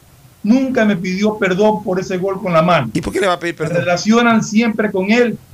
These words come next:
Speaker 1: pero no de la forma como quisiera". Y Paul Gascoigne le respondió, "Diego es un ícono del fútbol.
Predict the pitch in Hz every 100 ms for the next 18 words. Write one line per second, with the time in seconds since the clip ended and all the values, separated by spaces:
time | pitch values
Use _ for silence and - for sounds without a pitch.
0 | - - 175 165 170 202 208 190 175 -
1 | 202 196 185 170 175 160 143 147 180 160
2 | 127 - - _ - - - 143 - 226
3 | 226 - - 226 214 185 151 - 156 208
4 | 175 135 - - - - - - - -
5 | - 165 214 233 226 226 214 208 226 262
6 | 226 220 202 175 - 226 208 147